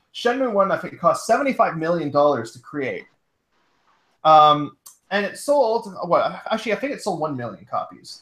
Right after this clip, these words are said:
Shenmue one on the Dreamcast, just over one million, which is not bad, but considering the amount of money they invested into that title, it was a commercial failure for Sega, you know, a financial failure for Sega. And then they made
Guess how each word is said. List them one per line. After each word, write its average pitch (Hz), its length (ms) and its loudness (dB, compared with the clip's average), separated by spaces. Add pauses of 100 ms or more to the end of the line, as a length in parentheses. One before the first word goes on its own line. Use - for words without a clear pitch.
Shenmue 131 260 -8
one 110 120 -4
on 85 80 -12
the 120 40 -14
Dreamcast, 117 400 -14
just 196 220 -6
over 156 220 0
one 123 160 -4
million, 92 320 -12 (420)
which 269 180 -6
is 247 500 -4 (520)
not 226 300 4
bad, 190 520 4 (220)
but 190 140 -2 (160)
considering 254 400 -2
the 220 80 -2
amount 196 180 2
of 147 60 0
money 160 260 0
they 147 160 0
invested 135 460 -6
into 226 180 -12
that 208 160 -4
title, 247 540 -4 (1400)
it 185 60 -2
was 185 120 0
a 170 60 -4
commercial 196 340 -4
failure 196 400 -2
for 143 80 -8
Sega, 135 420 -4
you 110 80 -12
know, 117 100 -4
a 117 80 -6
financial 156 400 -2
failure 110 300 -6
for - 120 -20
Sega. 104 400 -12 (360)
And 175 140 2
then 247 140 4
they 233 100 0
made 196 320 -4